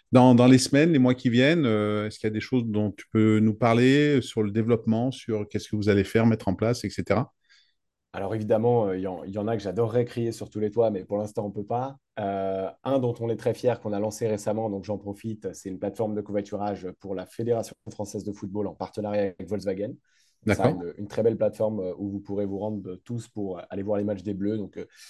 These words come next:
Speaker 2: euh, masculin, féminin et espoir, donc, euh, vraiment toutes les équipes de France. Euh, on travaille également, enfin, on essaye de travailler sur les prochains événements, parce qu'on a quand même la chance en France d'accueillir des gros événements prochainement, avec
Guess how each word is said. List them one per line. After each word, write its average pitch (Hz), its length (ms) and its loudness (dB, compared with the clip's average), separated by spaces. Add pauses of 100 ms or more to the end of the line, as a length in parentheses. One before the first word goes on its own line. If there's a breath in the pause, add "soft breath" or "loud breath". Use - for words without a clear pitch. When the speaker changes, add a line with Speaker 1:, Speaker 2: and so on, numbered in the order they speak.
(260 soft breath)
Speaker 2:
euh, - 100 -12
masculin, 107 540 -2
féminin 107 600 -4
et 98 100 -4
espoir, 117 480 -2
donc, - 240 -18
euh, - 60 -10 (160)
vraiment 95 260 -6
toutes 131 220 -8
les 123 120 2
équipes 110 200 -6
de 104 80 -4
France. - 400 -14 (440 soft breath)
Euh, 95 400 0 (120)
on 110 100 -6
travaille 117 400 2
également, 110 540 0
enfin, 82 200 -14
on - 20 -2
essaye 156 320 0
de 120 80 -4
travailler 98 380 -2
sur 110 140 -10
les 92 100 -6
prochains 101 360 -6
événements, 107 340 -2
parce 190 140 -12
qu'on 104 100 -12
a 95 60 -8
quand - 100 -4
même 95 200 -4
la 95 100 -4
chance 113 300 -6
en 95 80 -6
France 110 260 -6
d'accueillir 101 320 -2
des 92 80 -6
gros 107 240 -4
événements 113 380 0
prochainement, 107 600 -6
avec 95 280 -8